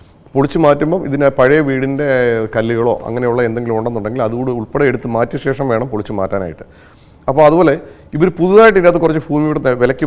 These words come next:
വാങ്ങിച്ചിട്ടുണ്ട്. അപ്പോൾ ആ ഭൂമിയുടെ മണ്ണടിക്ക-, കണ്ടമാണ് വിലയ്ക്ക് വാങ്ങിച്ചിരിക്കുന്നത്. അപ്പോൾ ആ ഭൂമിയുടെ മണ്ണടിച്ച ശേഷം അതുകൂടെ ഒരു ബേസിക് ഫൗണ്ടേഷൻ കെട്ടി ഈ വീടിൻ്റെ പാർട്ടാക്കി ചേർത്ത് മതിൽ കെട്ടി തിരിച്ച ശേഷം വേണം ഇവർ വീട് പണി ഇതിനകത്ത് തുടങ്ങുവാനായിട്ട്. അതുപോലെ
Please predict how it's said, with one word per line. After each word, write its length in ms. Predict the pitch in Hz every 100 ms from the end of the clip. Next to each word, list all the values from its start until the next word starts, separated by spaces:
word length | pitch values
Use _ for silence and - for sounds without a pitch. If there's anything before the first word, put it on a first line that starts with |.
| 113
വാങ്ങിച്ചിട്ടുണ്ട്. 460 | 110 113 87 73 - - 135
അപ്പോൾ 160 | 190 170
ആ 60 | 196 233
ഭൂമിയുടെ 640 | - 156 165 170 170 123 131 123
മണ്ണടിക്ക-, 460 | 120 151 123 110 117
കണ്ടമാണ് 340 | 127 151 151 160
വിലയ്ക്ക് 200 | 135 135 110
വാങ്ങിച്ചിരിക്കുന്നത്. 520 | 104 - 95 80 101 - - - - -
അപ്പോൾ 140 | 170 165
ആ 20 | 214
ഭൂമിയുടെ 360 | 196 175 180 175 147
മണ്ണടിച്ച 380 | 160 170 139 147 104
ശേഷം 280 | 95 - 170 - - - - 156
അതുകൂടെ 340 | 180 240 220 220
ഒരു 100 | 170 160
ബേസിക് 360 | 139 147 175 180
ഫൗണ്ടേഷൻ 460 | 123 120 127 - 131
കെട്ടി 200 | 107 101 131 113
ഈ 60 | 151
വീടിൻ്റെ 360 | 113 113 120 131 -
പാർട്ടാക്കി 540 | 107 110 - 113 - 127
ചേർത്ത് 300 | - 98 95 117
മതിൽ 200 | 101 113 117
കെട്ടി 220 | 98 139 - - - - _ _
തിരിച്ച 240 | 190 220 247 -
ശേഷം 280 | 123 107 120
വേണം 160 | 110 120
ഇവർ 120 | 104 123
വീട് 140 | 104 120
പണി 140 | 110 120
ഇതിനകത്ത് 260 | 110 104 117 135
തുടങ്ങുവാനായിട്ട്. 560 | 123 123 110 85 - - - - _ _ _
അതുപോലെ 280 | 135 160 135